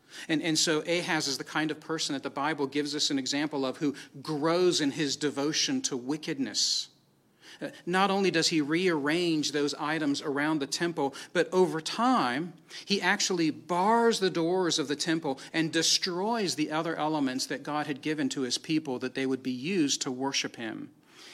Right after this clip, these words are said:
He, he actually grows in his faithlessness. In fact, when he dies, he's, apparently he dies of old age, but when he dies, uh, they wouldn't even bury him with the other kings. Now, Hezekiah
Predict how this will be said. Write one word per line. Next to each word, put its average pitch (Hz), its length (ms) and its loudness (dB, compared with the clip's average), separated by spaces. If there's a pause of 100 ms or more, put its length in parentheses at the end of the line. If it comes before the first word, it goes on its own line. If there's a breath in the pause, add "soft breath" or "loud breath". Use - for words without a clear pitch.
(100 loud breath)
He, 233 320 0 (120)
he 214 180 -6
actually 180 420 -2
grows 156 720 -2
in 143 260 -2
his 143 300 -4
faithlessness. - 1080 -4 (1000 loud breath)
In 135 40 -6
fact, 143 280 -4
when 147 120 2
he 139 260 0 (200 loud breath)
dies, 147 440 2
he's, 135 200 -6
apparently 165 460 0
he 147 100 0
dies 151 360 0
of 120 80 -6
old 120 180 -4
age, 131 540 -2
but 143 80 -6
when 147 180 0
he 151 160 2
dies, 135 500 0 (300 loud breath)
uh, 123 320 -2
they 135 380 0
wouldn't 160 320 -2
even 139 340 0
bury 147 360 -2
him 120 360 -8
with 127 180 -6
the 135 120 -6
other 117 180 -8
kings. - 960 -6 (1040 loud breath)
Now, 156 160 4
Hezekiah 151 800 -2